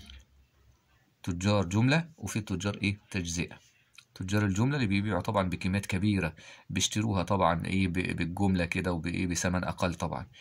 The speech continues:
ثم توزع على بقية بقى التجار اللي هم الأصغر منهم، بنسميهم تجار التجزئة،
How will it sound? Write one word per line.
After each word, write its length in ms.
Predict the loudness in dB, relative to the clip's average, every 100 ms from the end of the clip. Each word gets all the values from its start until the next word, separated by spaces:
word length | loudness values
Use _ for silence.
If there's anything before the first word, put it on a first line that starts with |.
| -16
ثم 280 | -4 0 2
توزع 460 | 2 2 2 2 2
على 360 | 4 2 2 -2 -10 -8
بقية 400 | -4 0 2 2
بقى 200 | 0 -2
التجار 380 | -2 -4 -2 0
اللي 120 | 2
هم 160 | 2 2
الأصغر 400 | 2 2 2 0
منهم، 420 | 0 0 -2 -4
بنسميهم 480 | -4 -2 0 0 -2
تجار 340 | -4 -2 -2
التجزئة، 520 | -2 -6 -2 0 0